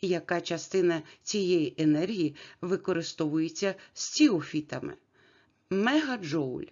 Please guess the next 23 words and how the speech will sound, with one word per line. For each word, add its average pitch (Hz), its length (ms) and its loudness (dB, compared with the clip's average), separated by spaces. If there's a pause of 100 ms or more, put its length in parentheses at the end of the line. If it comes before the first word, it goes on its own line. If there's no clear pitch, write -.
(720)
це - 320 -2
одиниця 175 640 0
вимірювання 156 800 4
енергії, 156 580 2 (260)
яка 262 280 2
вказує 226 480 0
на 214 160 2
кількість 214 480 -2
сонячної 180 680 2
енергії, 139 640 0 (380)
яка 196 320 2
збирається 165 640 0
рослинами. 151 640 0 (460)
Нехай 175 460 2 (140)
ваші 156 400 -2
висновки 143 600 -4 (280)
будуть 214 400 -2
такими 277 560 4
ж 262 120 -4
світлими, 160 680 0 (260)
як 240 220 0
сонячний 233 640 -2
день 208 260 2